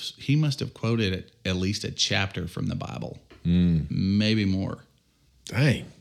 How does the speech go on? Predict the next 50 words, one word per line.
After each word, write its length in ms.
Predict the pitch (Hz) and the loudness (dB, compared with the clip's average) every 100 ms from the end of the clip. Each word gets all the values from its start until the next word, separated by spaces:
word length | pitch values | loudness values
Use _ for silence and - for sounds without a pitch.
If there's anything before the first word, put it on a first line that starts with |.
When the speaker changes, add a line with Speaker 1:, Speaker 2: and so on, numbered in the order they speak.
| _ | _
Speaker 1:
I'm 140 | 113 117 | 2 4
not 100 | - | 4
Speaker 2:
I 40 | |
have 100 | - | 2
to 60 | - | 2
Speaker 1:
kidding. 140 | 147 | 4
Speaker 2:
hear 100 | 131 | 4
this 240 | 92 73 | 4 0
the 60 | 71 | -2
next 220 | 69 65 | -4 -4
time 220 | - 69 | -2 0
I'm 140 | 69 71 | 0 0
over 200 | 69 65 | 0 -2
there. 240 | 60 78 - - - _ - | -4 -6 -8 -20 -20 _ -2
Speaker 1:
And 180 | 120 120 | 4 4
it 100 | 113 | 4
was 200 | 110 110 | 4 2
all 220 | 120 127 | 2 2
the, 320 | 127 120 110 - _ | 4 2 0 -4 _
you 100 | 127 | 2
know, 260 | 120 101 - | 4 2 0
if, 360 | - 107 101 - _ | 0 2 0 -4 _
if, 360 | 101 104 98 - - 165 135 _ - | -2 0 -2 -10 -12 -10 -10 _ -2
if 240 | 101 98 - _ _ _ | -2 -2 -8 _ _ _
you 180 | 110 113 | -2 0
be, 220 | 113 113 | 0 0
you 280 | - 107 107 | 0 0 2
may 160 | 107 107 | 2 2
be 180 | 107 104 | 2 2
at 100 | 90 | 2
war, 360 | 113 127 98 107 | 2 2 0 0
you 140 | 110 | 0
may 200 | 104 95 | 2 2
at 120 | 95 | 0
peace, 340 | - 120 101 - | -2 -2 -2 -4
in 140 | 98 | -4
times 280 | 98 104 101 | -2 -4 -4
of 100 | 104 | -4
peace, 300 | 117 117 - | -2 -2 -2
in 120 | 107 | -4
times 280 | - 101 101 | -4 -4 -4
of 120 | 101 | -4
war, 240 | 110 107 98 | -6 -4 -4
in 140 | 98 | -4
times 380 | - 101 98 98 | -4 -2 -2 0
of 220 | 95 92 - - - _ _ - | -2 -4 -10 -20 -20 _ _ -4
good 260 | 117 123 123 | 0 2 2
and 220 | 123 120 | 4 2
bad, 440 | 104 98 95 95 - 104 | 2 2 0 -2 -4 -2
and 400 | 104 98 98 | 0 2 0